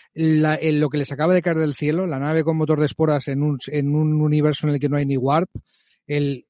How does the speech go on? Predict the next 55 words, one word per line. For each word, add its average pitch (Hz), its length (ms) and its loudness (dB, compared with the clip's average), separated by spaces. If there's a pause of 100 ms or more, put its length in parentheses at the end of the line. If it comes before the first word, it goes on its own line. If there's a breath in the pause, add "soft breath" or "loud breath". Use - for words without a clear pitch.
(280)
ellos 170 380 4
son 180 160 0
el 165 80 4
crew, 165 280 4
el 156 160 2
crew, 160 300 2
la 151 180 2
tripulación 135 460 -4
experimentada 147 640 -4
para 131 160 -6
manejarla. 123 540 -10
O 123 80 -12
sea, 117 180 -20 (340)
militarmente 135 600 -4
no 185 80 2
tiene 170 240 0
ningún 156 200 2
sentido 156 440 0
si - 100 -6
no 151 60 -2
se 147 80 -2
explica 147 280 -2
por 170 140 0
la 170 80 2
desconfianza. 151 520 -2
Es - 60 -16
que - 80 -10
no 147 100 -4
nos 165 100 -6
fiamos 170 240 0
de 180 60 0
vosotros. 160 500 -6 (360 soft breath)
Así 143 260 -6
que 156 80 4
os 151 60 0
separamos 160 540 2
y 165 60 2
vamos 151 240 2
a 147 40 2
ver 160 120 2
si, 160 360 0 (320)
si - 140 -10
os 131 60 -4
podéis 151 200 4
ganar 160 140 2
nuestra 170 220 2
confianza 156 320 2
por 151 140 2
ahí 160 260 4
o 165 180 4
podemos 151 420 2
saber 147 220 0
de 165 100 0
qué 147 60 0
vais. 131 320 -2